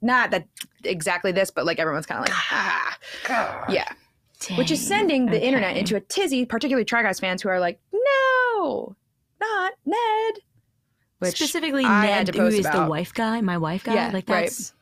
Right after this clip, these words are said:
Speaker 3: wow.
Speaker 2: I've been seeing a lot of people say, like, "Don't make it your personality if you can't stick
Speaker 1: That's
Speaker 2: to
Speaker 1: what
Speaker 2: it."
Speaker 1: I'm saying.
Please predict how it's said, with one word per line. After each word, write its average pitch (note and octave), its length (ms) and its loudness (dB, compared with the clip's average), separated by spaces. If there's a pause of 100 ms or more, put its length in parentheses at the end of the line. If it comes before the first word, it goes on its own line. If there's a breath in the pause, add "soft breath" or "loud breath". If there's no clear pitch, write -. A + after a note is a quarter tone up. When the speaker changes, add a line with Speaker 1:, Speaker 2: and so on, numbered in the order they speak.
(420)
Speaker 3:
wow. - 460 -8
Speaker 2:
I've E3+ 80 -2
been F3 100 -2
seeing E3+ 160 -4
a D3+ 40 0
lot D3+ 100 2
of D3 80 -2
people C#3+ 160 -6
say, C3 160 -8
like, B2+ 180 -10
"Don't A#2 220 -8
make F3+ 160 -10
it - 100 -20
your G3 60 -6
personality G3 800 2
if - 180 -2 (140)
you F#3 80 -10
can't - 300 -2
stick - 260 -4
Speaker 1:
That's - 160 -2
Speaker 2:
to D#4 80 6
Speaker 1:
what G#3 120 6
Speaker 2:
it." D4+ 40 2
Speaker 1:
I'm D4 80 0
saying. G#3 380 -4